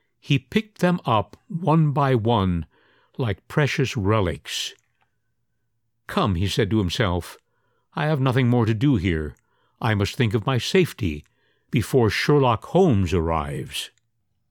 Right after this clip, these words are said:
The park was deserted, but some gendarmes were stationed at the park gate. He entered a grove of pine trees, leaped over the wall, and as a short cut to the railroad station,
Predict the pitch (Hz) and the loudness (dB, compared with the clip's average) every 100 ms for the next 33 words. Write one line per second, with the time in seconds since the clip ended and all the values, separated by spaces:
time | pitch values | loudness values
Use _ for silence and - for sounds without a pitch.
0 | _ _ _ _ _ _ _ _ _ _ | _ _ _ _ _ _ _ _ _ _
1 | _ _ _ 151 151 - 247 240 - 196 | _ _ _ -4 -4 2 2 2 2 2
2 | 113 131 104 131 110 90 80 131 _ _ | 4 2 4 4 4 2 -4 -12 _ _
3 | _ _ _ 165 135 180 175 117 143 143 | _ _ _ -4 0 2 2 2 4 4
4 | 104 98 123 110 101 - - 139 - 120 | 4 4 2 0 -2 0 2 2 2 0
5 | 120 - 117 113 110 117 110 123 90 - | 0 -2 -2 0 0 -2 0 0 0 -4
6 | - _ _ _ _ _ _ - 139 160 | -16 _ _ _ _ _ _ -2 0 0
7 | 156 131 101 98 113 175 170 107 85 - | 0 0 0 2 4 4 4 2 -2 -2
8 | 123 135 87 104 107 127 - _ _ - | 0 0 0 0 0 -2 -10 _ _ -4
9 | 90 101 214 - 160 135 101 85 92 90 | 0 2 0 0 0 2 2 2 2 2
10 | 82 110 156 _ _ - 135 123 117 113 | 2 -2 -4 _ _ -2 0 2 0 0
11 | - 214 - - 160 - 120 101 98 143 | 2 0 0 -2 -2 -2 -2 0 2 2
12 | 123 113 - 120 107 - 107 104 | 0 -2 -2 0 0 2 0 0